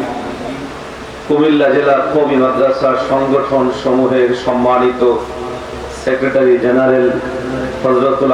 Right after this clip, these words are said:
আল্লাহ মাওলানা আব্দুল কুদ্দুস দামাত বারাকাতুহুমুল আলিয়া। ইকো দিছেন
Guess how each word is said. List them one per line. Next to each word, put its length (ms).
আল্লাহ 260
মাওলানা 440
আব্দুল 340
কুদ্দুস 420
দামাত 440
বারাকাতুহুমুল 880
আলিয়া। 340
ইকো 220
দিছেন 260